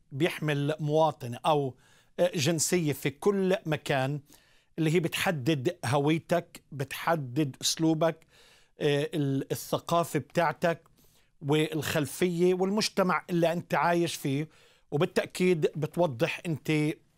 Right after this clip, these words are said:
وين عايش. لكن الحقيقة أنا بتكلم عن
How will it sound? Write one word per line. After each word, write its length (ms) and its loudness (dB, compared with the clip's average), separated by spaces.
وين 480 2
عايش. 520 -2
لكن 340 0
الحقيقة 840 0
أنا 180 0
بتكلم 500 0
عن 400 0